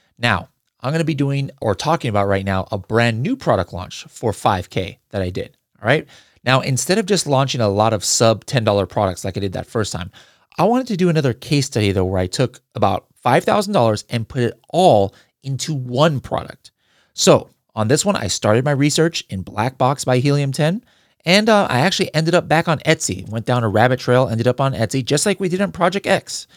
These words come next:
Now, I hope you're not getting confused on all these projects. These are all case studies. We've got Project X and we've got Project five K, two different things, all right?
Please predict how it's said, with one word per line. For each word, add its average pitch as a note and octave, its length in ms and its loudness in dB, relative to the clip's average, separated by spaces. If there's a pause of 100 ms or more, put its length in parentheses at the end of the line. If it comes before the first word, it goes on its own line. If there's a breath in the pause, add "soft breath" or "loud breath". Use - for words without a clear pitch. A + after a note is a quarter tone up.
(440 soft breath)
Now, A#2+ 360 2
I C3 60 0
hope C#3+ 160 0
you're C3+ 120 4
not C3 140 2
getting B2 220 2
confused B2 340 0
on A2+ 80 -2
all G2 60 0
these A#2+ 160 0
projects. A2+ 400 -2
These F#2+ 160 -6
are F#2+ 60 -4
all G#2+ 120 0
case B2 220 -2
studies. A2+ 200 0
We've A2+ 60 -8
got - 160 -4
Project D#3 400 -2
X D3+ 300 0 (300 soft breath)
and G#2+ 80 -14
we've G2+ 80 -2
got F#2 160 0
Project A2+ 360 0
five A#2 240 2
K, G2+ 280 -4
two C3 160 0
different C#3 260 0
things, G#2+ 280 -4
all F#2+ 60 -8
right? A2+ 240 2